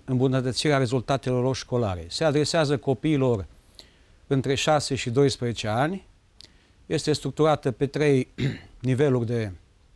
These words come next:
învățare, începător, mediu,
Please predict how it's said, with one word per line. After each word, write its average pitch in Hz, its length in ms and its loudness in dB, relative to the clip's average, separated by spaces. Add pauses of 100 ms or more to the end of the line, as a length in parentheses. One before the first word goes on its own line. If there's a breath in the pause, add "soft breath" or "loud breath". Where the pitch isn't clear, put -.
(480)
învățare, 117 640 -2
începător, 139 640 0
mediu, 117 480 0